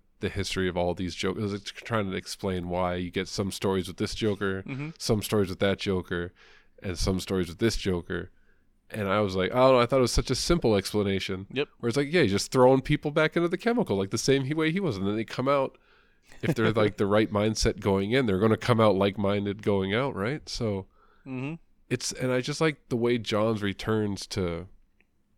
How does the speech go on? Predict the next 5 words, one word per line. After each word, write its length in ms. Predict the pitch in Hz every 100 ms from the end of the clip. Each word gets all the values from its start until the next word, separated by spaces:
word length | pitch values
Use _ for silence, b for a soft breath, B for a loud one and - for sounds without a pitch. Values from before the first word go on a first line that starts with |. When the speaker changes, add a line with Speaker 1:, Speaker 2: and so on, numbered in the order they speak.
| _ _ - -
Speaker 1:
like, 180 | 107 98
a 80 |
simpler 680 | - - 104 95 98 92 90 - - _ _ _ _ _ _ _ _ _ _ _ _ -
everything, 540 | 107 92 90 - 87 90
right? 280 | 90 110